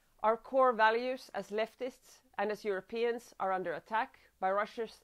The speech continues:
unlawful attack on Ukraine. I believe all our thoughts are with Ukrainians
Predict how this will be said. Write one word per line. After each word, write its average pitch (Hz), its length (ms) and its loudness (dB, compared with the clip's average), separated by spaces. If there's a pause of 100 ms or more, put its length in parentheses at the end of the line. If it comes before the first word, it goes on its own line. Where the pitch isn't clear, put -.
(120)
unlawful 220 640 0
attack 185 420 -8 (120)
on 165 140 -8
Ukraine. 165 540 -8 (960)
I 196 100 0
believe 214 300 -2
all 208 180 2
our 214 140 4
thoughts 226 440 0
are 214 80 -4
with 196 200 -8
Ukrainians 226 800 -4